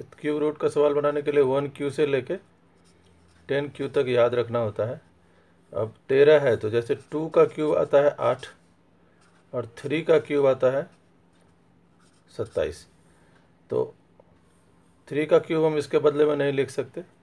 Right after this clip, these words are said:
क्योंकि सत्ताईस आ रहा है, यहाँ तेरह है,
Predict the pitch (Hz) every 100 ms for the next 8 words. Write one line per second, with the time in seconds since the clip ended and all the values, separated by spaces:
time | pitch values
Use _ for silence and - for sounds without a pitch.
0 | _ _ _ _ _ _ - - _ _
1 | _ _ _ _ _ _ _ _ _ _
2 | _ _ _ _ _ _ _ - 127 127
3 | 117 107 120 127 127 120 123 113 117 113
4 | 117 117 120 110